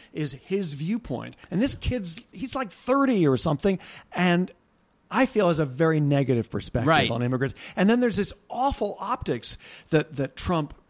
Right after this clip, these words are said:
Speaker 1: had when he announces new immigration policy and he's surrounded by white men.
Speaker 2: Well, I, I suspect that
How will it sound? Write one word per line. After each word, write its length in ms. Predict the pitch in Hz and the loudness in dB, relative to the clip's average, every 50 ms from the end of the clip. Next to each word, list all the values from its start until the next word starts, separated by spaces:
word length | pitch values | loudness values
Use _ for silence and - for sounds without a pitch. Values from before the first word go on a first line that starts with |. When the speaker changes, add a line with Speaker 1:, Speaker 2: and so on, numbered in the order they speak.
| _ | _
Speaker 1:
had 480 | - - - 147 127 120 117 131 143 147 - - - - | -14 -12 -10 -8 -6 -4 -4 -6 -6 -8 -12 -20 -18 -10
when 240 | - 156 165 165 160 | -4 -4 -2 -2 -4
he 300 | - - - - 170 170 | -6 -10 -10 -6 -4 -2
announces 680 | 160 151 143 139 165 208 262 285 254 - - 170 143 139 | 0 0 0 0 0 0 0 0 0 0 -2 -2 -2 -2
new 200 | 165 190 202 196 | 0 0 0 2
immigration 540 | 196 180 170 165 160 208 262 247 - - 156 | 2 0 0 2 2 0 0 0 -2 -4 -4
policy 460 | - 147 151 151 151 151 - 175 151 - - - - - | -2 0 0 0 0 0 -2 -4 -4 -6 -10 -20 -12 -6
and 120 | - 190 | -4 -2
he's 140 | 214 208 - | -2 -2 -2
surrounded 600 | - 208 196 175 190 226 262 294 262 240 220 170 | -2 -4 -2 -2 -2 -2 -2 -2 0 -2 -2 0
by 260 | 156 175 170 175 170 165 - - _ - | 0 0 0 0 0 -4 -8 -20 _ -12
white 360 | 139 165 220 262 269 262 - | -8 -6 -4 -4 -6 -6 -6
men. 440 | 180 202 247 269 254 196 101 87 82 - - - - _ _ - | -6 -4 -2 -2 -4 -4 -6 -8 -14 -20 -20 -20 -20 _ _ -4
Speaker 2:
Well, 280 | - 185 190 190 190 - | 2 4 6 6 6 4
I, 160 | 175 180 - - - | 0 -4 -6 -8 -10
I 400 | - - - 175 196 233 247 233 - | -6 -2 0 2 2 2 2 0 -2
suspect 760 | - - - - - - - - 151 117 92 90 - - - - - - 131 107 | -8 -10 -8 -6 -4 -6 -6 -6 -6 -8 -8 -10 -14 -18 -20 -18 -18 -18 -14 -8
that 540 | 120 131 127 123 123 123 127 120 - - | -6 -4 -2 -2 -2 -2 -4 -6 -8 -16